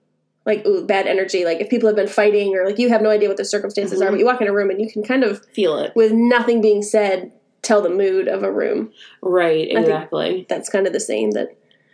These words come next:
Speaker 1: you have feelings, whether you choose to believe, "Maybe my back hurts 'cause,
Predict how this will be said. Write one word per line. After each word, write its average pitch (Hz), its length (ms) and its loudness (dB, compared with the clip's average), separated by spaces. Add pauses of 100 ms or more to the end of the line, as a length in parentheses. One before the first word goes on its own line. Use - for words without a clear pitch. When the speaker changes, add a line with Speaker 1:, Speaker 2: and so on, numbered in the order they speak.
(260)
Speaker 1:
you 226 100 2
have 190 160 0
feelings, 208 400 2
whether 220 240 4
you 214 300 2
choose 214 300 0
to 208 80 4
believe, 196 520 2
"Maybe 214 280 4
my 202 120 0
back 196 240 0
hurts 196 320 0
'cause, 202 560 -2